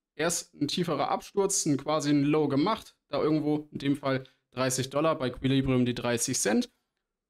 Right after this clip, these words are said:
Einmal reagiert, jetzt wieder ein bisschen korrigiert, jetzt warten,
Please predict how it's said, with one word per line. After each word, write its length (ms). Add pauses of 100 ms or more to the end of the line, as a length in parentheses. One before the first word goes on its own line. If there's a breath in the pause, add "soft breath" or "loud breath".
(220)
Einmal 280
reagiert, 640
jetzt 240
wieder 160
ein 120
bisschen 360
korrigiert, 720 (100)
jetzt 220
warten, 440